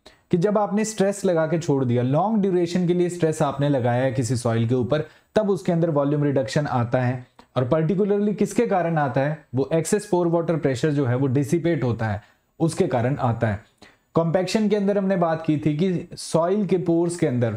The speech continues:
सॉइल के जो वॉइड्स हैं उनके अंदर जो एयर प्रेजेंट होती है वो बाहर निकल जाती है, तो कॉम्पैक्शन बोल देते हैं। अगर वाटर या एक्सेस पोर वाटर प्रेशर जो है वो डिसिपेट होगा तब हम उसे कह देते हैं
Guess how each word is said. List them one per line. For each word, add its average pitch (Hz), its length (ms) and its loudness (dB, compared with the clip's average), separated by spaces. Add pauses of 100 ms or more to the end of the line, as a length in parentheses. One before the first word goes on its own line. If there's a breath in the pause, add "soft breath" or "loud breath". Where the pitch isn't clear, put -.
सॉइल 131 360 0
के 143 120 0
जो 139 120 0
वॉइड्स 135 380 0
हैं 143 100 0
उनके 147 280 0
अंदर 139 240 0
जो 143 240 0
एयर 180 220 0
प्रेजेंट 139 380 0
होती 120 200 0
है 131 60 0
वो 151 160 2
बाहर 123 300 0
निकल 120 260 0
जाती 117 280 -2
है, 127 160 -4 (260 loud breath)
तो 123 100 0
कॉम्पैक्शन 127 600 0
बोल 156 180 2
देते 151 220 0
हैं। 156 140 -4 (260 loud breath)
अगर 156 300 0 (300)
वाटर 151 400 0
या 139 180 0
एक्सेस 156 320 -2
पोर 175 200 0
वाटर 165 260 0
प्रेशर 165 340 0
जो 160 140 2
है 147 60 0
वो 165 140 2
डिसिपेट 160 500 0
होगा 143 220 2
तब 139 200 0
हम 139 120 2
उसे 123 200 0
कह 120 160 0
देते 120 260 0
हैं 156 200 0